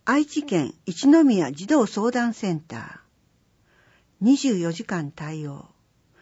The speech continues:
電話、四五の一五五八。一宮市子ども家庭相談課。電話、二八の九一四一。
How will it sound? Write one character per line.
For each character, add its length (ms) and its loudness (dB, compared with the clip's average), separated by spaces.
電 320 0
話、 200 -4
四 280 6
五 240 0
の 240 -2
一 300 -2
五 260 0
五 240 -4
八。 480 -12
一 260 -2
宮 420 6
市 260 -8
子 120 -2
ど 120 4
も 160 6
家 200 -4
庭 200 2
相 240 -4
談 240 -2
課。 280 -14
電 300 0
話、 240 -4
二 260 8
八 360 -4
の 180 -4
九 320 4
一 320 0
四 300 0
一。 360 -12